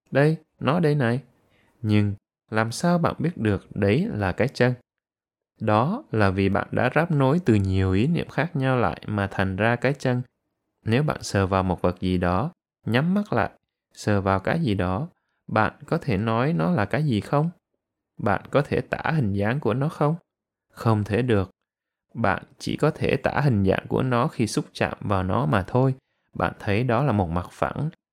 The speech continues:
nhưng bạn không thể tả hình dạng của một quả bóng được. Làm thế nào để tả hình dạng một quả bóng? Bởi vì bạn đã nhìn thấy nó và ráp nối, khâu kết các ý niệm lại với nhau. Hoặc bạn có thể sờ và nói rằng, "Ồ,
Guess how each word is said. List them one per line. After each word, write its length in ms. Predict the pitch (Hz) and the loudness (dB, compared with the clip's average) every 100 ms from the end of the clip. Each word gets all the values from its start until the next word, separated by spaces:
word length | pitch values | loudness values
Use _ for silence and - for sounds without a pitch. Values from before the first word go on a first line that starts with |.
| _ - | _ -2
nhưng 300 | 139 151 139 | 2 2 2
bạn 160 | 107 - | -2 -2
không 200 | 139 147 | -4 -2
thể 200 | - - | -2 -4
tả 360 | - - - | -4 -6 -2
hình 260 | 151 113 98 | 0 2 2
dạng 240 | 92 - - | 0 -2 -4
của 120 | - | -2
một 200 | 139 - | -2 -2
quả 180 | - - | -4 -2
bóng 260 | 147 156 180 | 0 0 2
được. 240 | 113 92 _ _ _ _ _ | 2 0 _ _ _ _ _
Làm 220 | 110 110 | -2 -2
thế 160 | 107 151 | 0 0
nào 260 | 160 107 95 | 2 0 0
để 120 | 113 | -2
tả 160 | - - 156 | -2 -2 0
hình 180 | 110 | 0
dạng 260 | 95 - - | 0 -2 -2
một 120 | 101 | -2
quả 180 | - 107 | 0 0
bóng? 300 | 120 127 196 - _ _ _ _ | 2 0 -2 -6 _ _ _ _
Bởi 200 | - 113 | 0 2
vì 360 | 147 107 98 92 - _ _ - | 2 2 0 -2 -8 _ _ -6
bạn 240 | 101 98 - | -2 -2 -2
đã 160 | 117 | -2
nhìn 260 | 135 120 87 | 2 2 2
thấy 180 | 101 107 | 2 2
nó 380 | 113 110 185 - - | 2 2 0 -6 -12
và 400 | 113 95 95 90 | -4 -2 0 -2
ráp 200 | 113 143 | -4 -2
nối, 320 | 123 113 160 208 - | 0 0 0 -4 -14
khâu 260 | - 113 | 0 0
kết 280 | 110 - 123 - | 2 0 -2 -2
các 120 | - | -6
ý 160 | - 139 | -2 0
niệm 240 | 160 107 - | 0 -2 -2
lại 280 | 98 - - | -2 -4 -4
với 140 | 117 | -2
nhau. 300 | 135 131 123 - _ _ _ | 0 0 0 -4 _ _ _
Hoặc 220 | - 104 - | -4 -4 0
bạn 200 | 107 - | -2 0
có 120 | - | -2
thể 180 | 156 127 | 0 0
sờ 520 | 139 - 107 104 95 | -2 0 2 2 0
và 180 | 98 98 | 0 0
nói 220 | 95 117 147 | 0 0 0
rằng, 240 | 101 90 - _ _ | -2 -2 -8 _ _
"Ồ, 360 | - 101 98 92 | -2 2 2 2